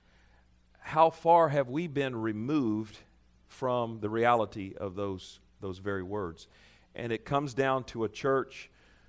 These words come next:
as a whole, as I s-, was praying earlier in that prayer and, and, and mentioned that Pastor Dave used to meant,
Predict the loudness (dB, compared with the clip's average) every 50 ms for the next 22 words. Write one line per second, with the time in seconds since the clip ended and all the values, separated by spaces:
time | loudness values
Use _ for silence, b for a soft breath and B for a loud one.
0 | b b b b b _ _ _ _ _ _ _ _ _ _ _ _ _ _ _
1 | _ -6 -6 -4 -2 -4 -4 -2 0 2 4 4 4 4 2 0 -2 -6 -10 B
2 | B B B B B B _ _ _ -6 -2 -2 -2 0 0 0 0 0 -2 -4
3 | -8 -12 -14 -16 -20 _ _ _ _ _ _ -20 -14 -12 -12 -12 -12 -6 0 2
4 | 2 2 2 2 0 2 2 4 4 2 2 2 0 -2 -4 -6 -10 -12 -12 -8
5 | -6 -4 -4 -4 -4 -6 -4 -2 0 0 0 0 -2 -4 -6 -8 -14 _ _ -20
6 | -16 -14 -12 -12 -12 -12 -14 -14 -18 -20 _ -14 -12 -12 -12 -12 -14 -14 -14 -12
7 | -10 -8 -8 -8 -8 -8 -10 -8 -8 -8 -6 -2 0 0 0 -2 -2 -8 -8 -4
8 | 0 0 2 2 0 -2 -4 -6 -8 -14 -20 -20 _ _ _ _ _ _ _ _
9 | _ _ _ _ -20 -14 -10 -8 -8 -8 -8 -6 -8 -8 -8 -8 -10 -8 -6 -6
10 | -6 -6